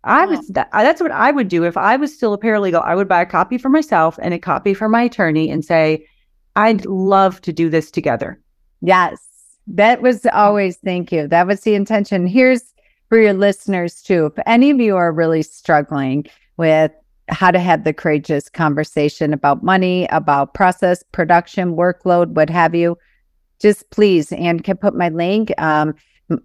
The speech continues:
Speaker 2: Molly at hiring and empowering dot com. I'd be happy to hop on a complimentary call with any of you to support you.
Speaker 1: That would be awesome. Yeah, I'll definitely include the link.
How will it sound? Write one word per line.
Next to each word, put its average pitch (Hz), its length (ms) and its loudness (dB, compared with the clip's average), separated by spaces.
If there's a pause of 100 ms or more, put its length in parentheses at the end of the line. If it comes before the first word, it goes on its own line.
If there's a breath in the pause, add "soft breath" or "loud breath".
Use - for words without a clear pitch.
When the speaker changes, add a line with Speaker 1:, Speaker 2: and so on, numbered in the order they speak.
(100)
Speaker 2:
Molly 175 580 2
at 160 180 0
hiring 170 480 -2
and 165 100 0
empowering 160 480 0
dot 156 260 0
com. 156 340 -2
I'd 160 220 -4
be 165 120 -2
happy 156 360 -4
to 147 80 -2
hop 151 300 -4
on 156 140 0
a 156 120 0
complimentary 151 840 -2
call 143 320 -2
with 147 220 -4
any 151 180 0
of 143 120 -4
you 151 160 0
to 147 80 -2
support - 560 -4
you. 147 220 -6 (760)
Speaker 1:
That 196 240 0
would 180 140 -6
be 160 160 -2
awesome. 156 440 -2
Yeah, 156 260 0
I'll 160 160 0
definitely 180 380 -2
include 175 320 -4
the 165 100 -2
link. 170 320 -4